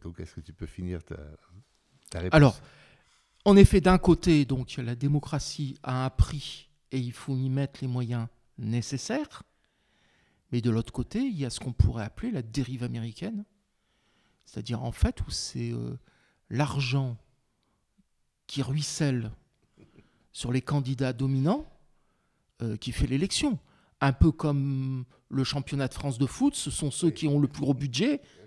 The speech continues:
Speaker 2: euh, qui gagnent le championnat. Bon, c'est la même logique. Et donc, ce qu'il faut, c'est, euh, encadrer ces dépenses, euh, puisque il ne s'agit pas de faire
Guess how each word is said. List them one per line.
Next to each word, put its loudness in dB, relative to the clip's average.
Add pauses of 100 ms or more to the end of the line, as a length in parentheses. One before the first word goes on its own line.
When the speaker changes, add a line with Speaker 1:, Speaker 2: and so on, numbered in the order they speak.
Speaker 2:
euh, -10
qui -8
gagnent 10
le 8
championnat. 2 (380)
Bon, -2 (320)
c'est 4
la 6
même 6
logique. 0 (480)
Et 2
donc, 0
ce -4
qu'il 0
faut, 0 (520)
c'est, 4 (120)
euh, 0 (100)
encadrer 2
ces -18
dépenses, -12 (760)
euh, -6
puisque -10
il 0 (1120)
ne -8
s'agit -6
pas 2
de -6
faire -6